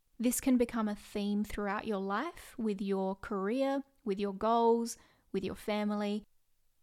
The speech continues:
People will begin to learn that your boundaries don't matter. Now, if this sounds like you, and once again,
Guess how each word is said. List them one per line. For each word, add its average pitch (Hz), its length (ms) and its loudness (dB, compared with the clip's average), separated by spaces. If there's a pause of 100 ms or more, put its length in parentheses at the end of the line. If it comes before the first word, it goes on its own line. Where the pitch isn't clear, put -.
(220)
People 262 340 0
will 240 140 4
begin 208 340 2
to 214 120 -2
learn 202 440 0
that 196 200 -4
your 208 420 2
boundaries 196 760 -2 (200)
don't 196 340 -4
matter. 202 480 -8 (1200)
Now, 220 220 4
if 226 120 -2
this 247 140 0
sounds 214 400 0
like 190 320 -4
you, 214 320 -4 (180)
and 208 220 0
once 196 280 -2
again, 202 420 -2